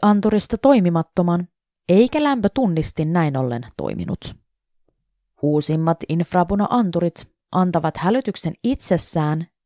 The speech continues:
mikäli laite ei toimi kunnolla, mutta Timanttikeskuksen holviin ei oltu asennettu tällaista edistyneempää mallia.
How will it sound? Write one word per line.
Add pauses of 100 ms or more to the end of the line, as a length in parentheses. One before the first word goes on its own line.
(120)
mikäli
laite
ei
toimi (140)
kunnolla, (800)
mutta
Timanttikeskuksen
holviin (240)
ei
oltu
asennettu
tällaista (260)
edistyneempää
mallia.